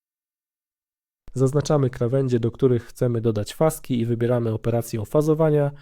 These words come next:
i określamy wymiar faski i klikamy OK. I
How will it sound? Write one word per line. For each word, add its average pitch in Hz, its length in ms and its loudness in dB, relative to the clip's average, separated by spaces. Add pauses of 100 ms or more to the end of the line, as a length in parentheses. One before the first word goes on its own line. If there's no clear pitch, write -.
(400)
i 131 180 2
określamy 120 580 -2
wymiar 113 280 -2
faski 170 460 -2 (320)
i 127 100 -4
klikamy 107 520 -4 (280)
OK. 139 160 -4 (1040)
I 175 380 -2